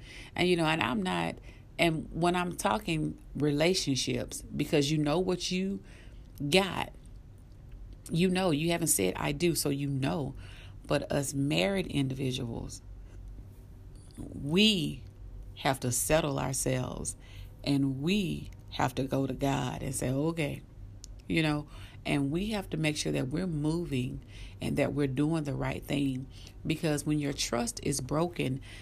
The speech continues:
that does not mean that it's irreparable. That's not what it means.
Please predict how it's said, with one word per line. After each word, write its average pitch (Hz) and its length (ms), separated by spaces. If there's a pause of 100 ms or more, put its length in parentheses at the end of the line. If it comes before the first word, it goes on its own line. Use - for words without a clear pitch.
(420)
that - 400
does 165 260
not 139 220
mean 170 420
that 143 140
it's 127 180 (140)
irreparable. 139 1040 (400)
That's - 220
not 214 140
what 151 160
it 147 60
means. 139 480